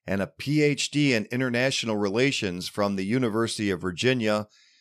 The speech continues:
Colonel Macgregor is testified as an expert witness before the Senate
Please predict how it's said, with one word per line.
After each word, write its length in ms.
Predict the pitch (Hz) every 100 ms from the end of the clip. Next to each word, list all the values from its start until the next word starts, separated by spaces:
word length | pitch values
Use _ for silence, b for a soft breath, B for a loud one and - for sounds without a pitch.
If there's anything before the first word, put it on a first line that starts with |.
| b b b
Colonel 220 | - 113
Macgregor 400 | 110 101 120 107
is 160 | 101 -
testified 800 | - 143 143 - 151 117 104 104
as 160 | 107 95
an 100 | 90
expert 480 | - 117 - 123 113
witness 440 | 98 127 131 127 -
before 360 | 107 - 104
the 100 | 95
Senate 500 | 92 - 127 131 135